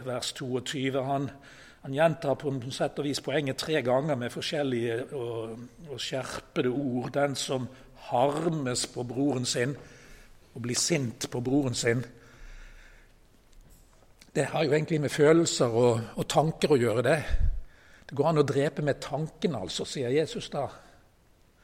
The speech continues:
Med ordene og med tankene.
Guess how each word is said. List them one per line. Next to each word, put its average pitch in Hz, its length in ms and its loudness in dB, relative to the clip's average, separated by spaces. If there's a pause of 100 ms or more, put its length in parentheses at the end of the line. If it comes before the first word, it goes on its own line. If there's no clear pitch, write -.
(460)
Med 139 160 -6
ordene 147 440 6 (260)
og 147 180 0
med 147 160 0
tankene. 139 520 0